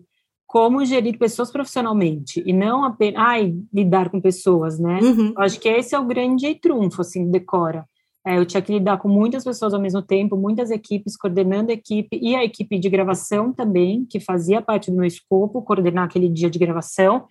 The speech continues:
Speaker 1: porque a gente tinha que fazer uma obra acontecer ao mesmo tempo que aquela obra tinha que ser gravada. Então, eu tinha uma
Speaker 2: Uhum.
Speaker 1: equipe de obra, eu uma equipe de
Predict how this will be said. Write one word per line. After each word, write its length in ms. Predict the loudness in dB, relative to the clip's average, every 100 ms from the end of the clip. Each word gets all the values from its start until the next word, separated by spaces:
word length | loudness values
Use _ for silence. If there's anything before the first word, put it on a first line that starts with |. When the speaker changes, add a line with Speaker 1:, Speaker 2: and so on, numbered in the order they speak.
| _ _
Speaker 1:
porque 140 | -2 0
a 20 |
gente 160 | 0
tinha 120 | 0 -2
que 60 |
fazer 200 | 0 2
uma 260 | 4 4 6
obra 360 | 6 6 4 2
acontecer 560 | -2 -4 -4 -2 2
ao 80 | 4
mesmo 200 | 4 2
tempo 320 | 0 -2 -2
que 80 | -4
aquela 220 | 0 2
obra 160 | 2 2
tinha 140 | 0
que 60 | -2
ser 100 | 2
gravada. 760 | 4 4 4 4 4 0 -6 _ _ -8
Então, 180 | 0 4
eu 40 |
tinha 120 | 6 6
uma 80 |
Speaker 2:
Uhum. 60 | 4
Speaker 1:
equipe 240 | 0 -6
de 160 | 0 4
obra, 500 | 6 4 4 2 0 _ _ _
eu 160 | 0 2
uma 120 | 2
equipe 440 | -4 -6 -6 -2 -2
de 640 | 0 2 4 4 2